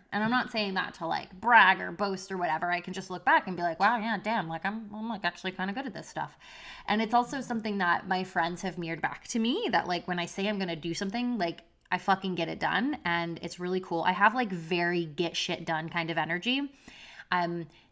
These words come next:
someone that you might describe as being, like, more masculine. Like, I'm, I'm someone who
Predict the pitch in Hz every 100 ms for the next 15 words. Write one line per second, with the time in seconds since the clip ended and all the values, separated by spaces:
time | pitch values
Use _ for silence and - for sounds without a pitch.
0 | _ _ - - 208 196 190 185 185 185
1 | 180 170 170 - 180 165 - 160 165 170
2 | 160 175 170 170 165 175 165 165 151 156
3 | - 240 240 262 262 226 165 147 160 160
4 | - _ - - 165 160 - 170 165 156
5 | 165 160 156